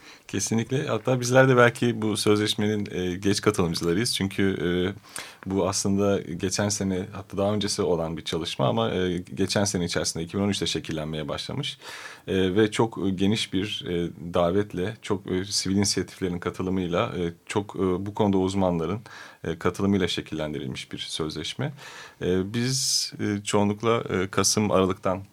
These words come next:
e, beri buna dahiliz, e, ve, e, aktif olarak da çalışıyoruz. E, oldukça heyecan verici bizler için.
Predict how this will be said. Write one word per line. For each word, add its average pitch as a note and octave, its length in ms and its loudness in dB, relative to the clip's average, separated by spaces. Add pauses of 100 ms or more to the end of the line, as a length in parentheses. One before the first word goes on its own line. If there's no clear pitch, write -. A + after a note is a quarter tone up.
(140)
e, E2 200 -4
beri E2 220 -2 (120)
buna D#2+ 260 -2
dahiliz, E2 540 -2
e, F#2+ 60 -6 (320)
ve, G2+ 140 4
e, E2+ 500 -6
aktif - 320 -6
olarak E2+ 320 -2
da G#2 180 -2
çalışıyoruz. F2+ 600 -4 (480)
E, F#2+ 280 0 (680)
oldukça G#2+ 280 0
heyecan G#2+ 260 4
verici E2+ 200 -2
bizler E2 180 -4
için. - 240 -8